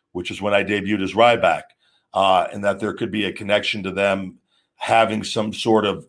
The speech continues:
which they're not the owner of the account, but Twitter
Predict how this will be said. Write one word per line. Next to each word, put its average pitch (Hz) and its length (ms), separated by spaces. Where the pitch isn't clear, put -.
which 120 360
they're 123 120
not 147 200
the 123 100
owner 92 180
of 85 80
the 87 140
account, 90 400
but - 220
Twitter 117 680